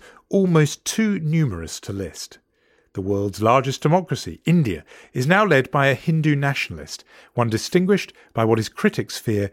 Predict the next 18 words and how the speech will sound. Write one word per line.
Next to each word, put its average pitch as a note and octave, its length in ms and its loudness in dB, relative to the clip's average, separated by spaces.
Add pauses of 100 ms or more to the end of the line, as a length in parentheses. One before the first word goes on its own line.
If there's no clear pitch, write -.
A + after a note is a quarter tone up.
(160)
is G#2+ 140 -6
a G#2+ 60 2
wide C3+ 580 0
authoritarian G#2 880 -2
streak. - 540 -16 (680)
In D#3+ 120 2
Turkey, F3 440 4
Recep D3+ 540 -2
Tayyip C#3+ 320 2
Erdogan, G2+ 640 2
whose G2 220 -12 (100)
A D3+ 200 4
K E3+ 280 2
party G2 440 -6
won G2 120 -6
a G2 60 -4
sweeping F#3 640 -4
victory C3 460 -4